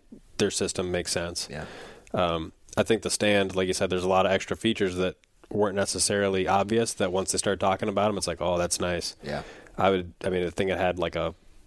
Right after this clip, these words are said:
Speaker 1: projected five hundred dollar price point.
Speaker 2: Yeah.
Speaker 1: That's so-, probably something that I would,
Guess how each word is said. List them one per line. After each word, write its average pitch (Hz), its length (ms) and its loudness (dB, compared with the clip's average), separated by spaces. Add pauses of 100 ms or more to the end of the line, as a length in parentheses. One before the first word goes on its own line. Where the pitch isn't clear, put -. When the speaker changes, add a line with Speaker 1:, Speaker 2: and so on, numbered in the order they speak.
(340)
Speaker 1:
projected 95 500 0
five 92 180 0
hundred 95 140 -2
dollar 92 220 2
price 95 260 -2
point. 117 280 0 (100)
Speaker 2:
Yeah. 69 220 -8 (160)
Speaker 1:
That's 95 180 2
so-, 98 180 4
probably 92 300 0
something 87 340 -4
that 87 120 0
I 85 140 2
would, 87 260 -2